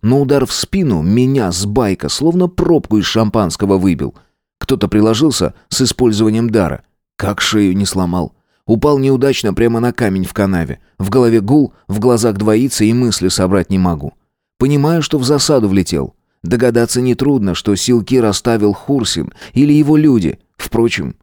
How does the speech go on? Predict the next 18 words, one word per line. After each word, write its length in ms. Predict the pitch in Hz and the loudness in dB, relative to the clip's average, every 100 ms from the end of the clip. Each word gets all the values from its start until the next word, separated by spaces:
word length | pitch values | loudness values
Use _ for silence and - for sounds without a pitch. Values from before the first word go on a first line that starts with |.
| _ | _
он 200 | 92 107 | -2 0
мог 220 | 110 110 | 0 0
воспользоваться 680 | 104 98 113 110 101 98 104 | -2 -2 0 0 0 -2 -2
услугами 460 | 92 - 110 101 101 | -4 -2 0 0 0
мелких 420 | 104 101 - 98 | 0 -2 -2 -2
бандитов. 640 | 90 110 101 92 - - _ _ - | -2 -2 -2 -4 -6 -12 _ _ -6
В 120 | 98 | 0
любом 340 | 143 139 165 | 2 2 0
случае, 480 | 143 123 110 - 104 | 0 -2 -2 0 0
руки 300 | 98 131 156 | 2 0 2
у 40 | 147 | 2
меня 280 | 127 107 | 2 0
развязаны. 640 | 107 107 95 95 73 71 - _ _ | 0 -2 0 0 -2 -8 -10 _ _
Потянулся 500 | - 113 117 110 104 | -6 -2 -2 -2 -4
к 60 | 87 | -4
пистолету 480 | 104 - 113 131 92 | -6 0 2 2 0
под 180 | 92 87 | -2 -2
мышкой, 400 | 92 - 73 | -4 -4 -10